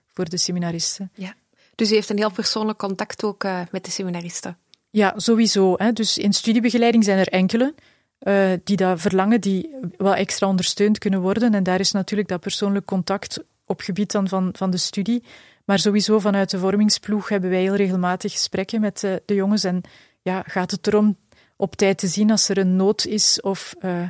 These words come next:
Speaker 1: ja, het leven met hen zo'n beetje te delen en te kijken wat zij, wat zij nodig hebben om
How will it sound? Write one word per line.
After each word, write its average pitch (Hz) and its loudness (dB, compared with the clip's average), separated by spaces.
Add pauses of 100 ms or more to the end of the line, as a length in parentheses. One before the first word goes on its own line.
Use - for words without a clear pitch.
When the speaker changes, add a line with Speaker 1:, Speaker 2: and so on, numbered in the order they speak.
(580)
Speaker 1:
ja, 190 0
het 196 -2
leven 202 4
met 190 2
hen 196 4
zo'n 202 2
beetje 190 0
te 185 -2
delen 208 2
en 196 2
te 190 -4
kijken 190 -6
wat 185 -2
zij, 180 -2
wat 185 -4
zij 185 -2
nodig 190 0
hebben 190 0
om 180 0